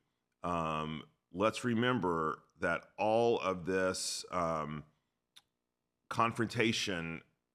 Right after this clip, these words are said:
with the Pharisees and Sadducees began at the beginning of Matthew twelve. And that is, again, at the,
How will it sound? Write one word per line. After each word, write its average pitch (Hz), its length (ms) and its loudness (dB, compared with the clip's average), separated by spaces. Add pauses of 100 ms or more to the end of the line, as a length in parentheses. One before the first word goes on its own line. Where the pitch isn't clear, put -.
with 95 220 2
the 90 80 -2
Pharisees 104 680 0
and 90 180 -4
Sadducees 87 920 -2 (640)
began 107 640 4
at 90 360 2 (220)
the 101 80 2
beginning 95 580 4
of 82 580 2 (180)
Matthew 95 360 0
twelve. 71 600 0 (460)
And 95 160 0
that 110 180 6
is, 131 220 4
again, 92 460 2
at 78 160 -6
the, 76 180 -4